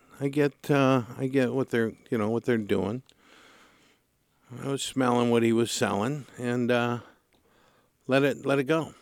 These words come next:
Well, two months later, I get a call from Dad going, "Yeah, we just found out that my son's <laughs> loan got declined." You know, I'm laughing about it, which I really shouldn't be, but I want to and I can,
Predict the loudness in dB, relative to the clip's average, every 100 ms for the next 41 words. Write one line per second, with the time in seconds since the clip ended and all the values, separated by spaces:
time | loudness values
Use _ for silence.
0 | _ _ _ _ 2 2 6 8 8 8
1 | 10 12 12 10 6 0 _ _ _ _
2 | _ _ _ _ _ _ -2 4 4 4
3 | 2 2 2 0 0 2 2 0 -2 -6
4 | -6 -8 -10 -20 -20 -20 -20 _ 8 10
5 | 10 10 8 4 4 4 6 4 4 0
6 | 2 0 0 2 2 0 -6 -8 -10 -10
7 | -8 -8 -4 0 2 2 0 0 -2 -8
8 | -8 -6 -8 -10 -18 -20 -20 -8 -2 0
9 | 0 -2 -4 -2 2 6 6 6 2 2
10 | 4 4 2 0 -2 -6 -4 -2 0 -2
11 | -2 2 2 2 2 4 2 0 -2 -4
12 | -6 -2 2 2 -2 -4 0 2 0 -4
13 | -8 -10 0 4 4 2 -4